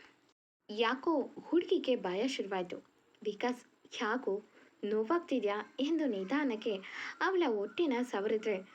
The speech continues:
ಮಗುವಿನ ಮಿ-, ಮಿಸ್ಕಾಟವಾದಾಗ ಚಂದು "ನೋಡು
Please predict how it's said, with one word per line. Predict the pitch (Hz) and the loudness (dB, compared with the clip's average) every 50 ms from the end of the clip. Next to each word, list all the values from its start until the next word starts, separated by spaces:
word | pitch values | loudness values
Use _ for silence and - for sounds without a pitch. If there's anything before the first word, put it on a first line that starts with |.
| - - - - | -20 -16 -8 -2
ಮಗುವಿನ | 277 277 302 359 415 480 440 392 311 285 269 | 0 2 2 2 2 2 2 4 4 4 4
ಮಿ-, | 247 220 220 214 214 - - 214 | 4 4 4 2 2 0 0 0
ಮಿಸ್ಕಾಟವಾದಾಗ | 220 262 269 - - - 339 269 269 240 233 220 208 202 196 202 202 220 214 220 - - _ - | 2 2 0 0 0 0 0 2 2 0 0 0 0 0 -2 -2 0 -2 -2 -4 -6 -12 _ -6
ಚಂದು | - 226 214 233 269 254 208 196 - - _ _ _ _ - | -2 -2 0 2 2 2 0 0 -6 -16 _ _ _ _ -4
"ನೋಡು | 214 220 240 233 214 | 0 2 2 2 2